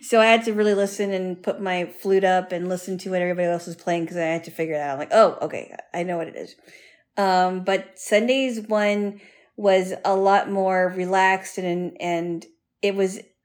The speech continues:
a little bit, it was ki-, uh, semi-formal 'cause we still had to wear, you know, our concert dress, but,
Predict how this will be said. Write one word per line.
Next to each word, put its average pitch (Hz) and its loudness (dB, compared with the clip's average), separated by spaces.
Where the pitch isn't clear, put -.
a 220 6
little 247 8
bit, 220 2
it 269 10
was 392 2
ki-, - -8
uh, 196 4
semi-formal 240 0
'cause 220 -2
we 202 0
still 214 -4
had 190 0
to 190 -8
wear, 175 -2
you 185 -10
know, 170 -4
our 160 -4
concert 175 -6
dress, 160 -4
but, 165 -6